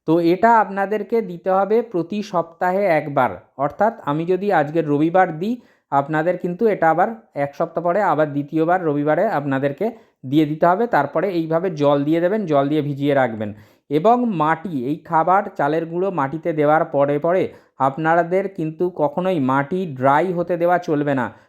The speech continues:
সব সময় কিন্তু মাটি যেন ময়েশ্চার থাকে, ভিজে থাকে হালকা পরিমাণে, যে হালকা ময়েশ্চার, কাদা যাবে যাবে নয়, হালকা ময়েশ্চার থাকে, সেই জা-, দিকটাকে আমাদের সবসময় নজরে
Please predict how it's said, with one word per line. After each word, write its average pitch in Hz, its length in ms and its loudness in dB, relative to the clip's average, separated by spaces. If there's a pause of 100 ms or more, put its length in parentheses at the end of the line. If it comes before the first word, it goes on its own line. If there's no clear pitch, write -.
সব 175 280 0
সময় 220 360 -2
কিন্তু 214 440 -2
মাটি 196 560 -2 (240)
যেন 160 340 2
ময়েশ্চার 160 560 -2 (100)
থাকে, 220 360 0 (260)
ভিজে 165 360 0
থাকে 208 420 -2 (200)
হালকা 160 380 0
পরিমাণে, 180 580 0
যে 143 160 0
হালকা 165 320 0
ময়েশ্চার, 165 400 -2
কাদা 151 260 0
যাবে 185 180 2
যাবে 170 200 2
নয়, 180 180 -2
হালকা 160 360 0
ময়েশ্চার 180 480 -2
থাকে, 214 300 -2
সেই 175 220 -2
জা-, 165 260 0 (100)
দিকটাকে 202 420 -4
আমাদের 165 400 -2
সবসময় 214 500 -4
নজরে 175 440 2